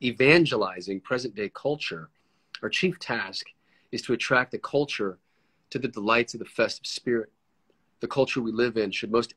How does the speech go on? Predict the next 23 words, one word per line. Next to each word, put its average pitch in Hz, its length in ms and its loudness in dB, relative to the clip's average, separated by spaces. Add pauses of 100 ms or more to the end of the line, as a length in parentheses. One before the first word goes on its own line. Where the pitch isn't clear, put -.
accurately 120 580 -2
be 107 160 -8
deemed 101 420 -4 (240)
an 117 100 2
anti-culture - 800 2
because 101 300 -6
it 107 80 -2
is 101 120 -4
so 123 260 -4
adamantly 127 440 -2
and 107 100 -8
sadly 127 460 -8
refuses 147 640 -6
to 135 100 -10
say 120 300 -6
yes 110 320 -2
to - 100 -12
the 113 100 -10
goodness 101 560 -4 (260)
of 110 180 -8
all 123 240 0
that 117 140 -4
is. 95 400 -8